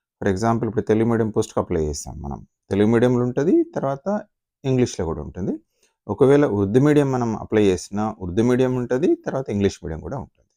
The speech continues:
So, ఏ భాషలో అప్లై చేసినా కూడా, "The written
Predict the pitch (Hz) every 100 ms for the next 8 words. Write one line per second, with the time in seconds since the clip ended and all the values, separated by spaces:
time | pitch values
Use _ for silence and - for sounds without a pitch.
0 | _ _ _ _ _ - 135 104 120 120
1 | 113 - 151 139 - 110 87 - 58 60
2 | - _ _ _ _ _ _ - 90 90
3 | 113